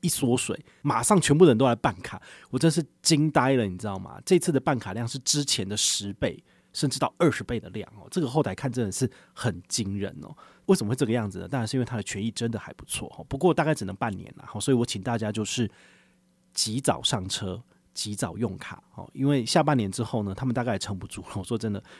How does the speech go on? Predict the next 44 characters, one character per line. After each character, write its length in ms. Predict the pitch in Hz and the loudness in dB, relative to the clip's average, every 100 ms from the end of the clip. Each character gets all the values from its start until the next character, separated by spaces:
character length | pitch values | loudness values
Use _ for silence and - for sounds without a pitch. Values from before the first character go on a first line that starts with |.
| - | -6
联 140 | 127 131 | 0 2
邦 160 | 151 | 4
银 120 | 139 123 | 4 2
行 140 | 107 | 2
毕 160 | 156 127 | 0 0
竟 260 | - 139 | 2 2
没 140 | 104 117 | 2 0
有 140 | 101 | 0
像 200 | - 113 | -2 -4
台 120 | 113 | -4
北 100 | 98 | -6
富 160 | 95 117 | -6 -6
邦 180 | 107 107 | -6 -8
有 80 | - | -10
那 120 | 107 | -4
么 180 | 143 113 | -2 -2
雄 300 | - - 98 | -2 -2 -4
厚 180 | 95 113 | -4 -6
的 100 | 92 | -4
财 260 | - - 90 | -6 -6 -4
力 220 | 110 104 - _ _ | -4 -4 -8 _ _
在 500 | - 151 127 110 98 - _ _ _ | -2 2 4 2 -6 -10 _ _ _
销 340 | - - 135 139 | -10 2 4 4
金 180 | 139 | 2
这 120 | 123 117 | 0 -2
一 60 | |
块， 220 | 95 - - - | -4 -12 -14 -16
哦， 120 | - - | -18 -14
所 160 | - 120 | -8 -8
以 80 | |
大 180 | 101 123 | -4 -2
家 140 | 120 110 | -2 -2
还 100 | 98 | -4
是 180 | 113 107 | -4 -4
把 140 | 82 | -4
握 120 | 110 | -4
机 180 | 117 147 | -2 -4
会。 240 | 147 160 - _ _ _ | 0 0 0 _ _ _
它 160 | - 254 | 2 6
的 80 | 254 | 6
权 260 | - 151 | 6 4
益 140 | 170 190 | 6 6
呢， 180 | 139 143 | 6 2
从 220 | 135 | 0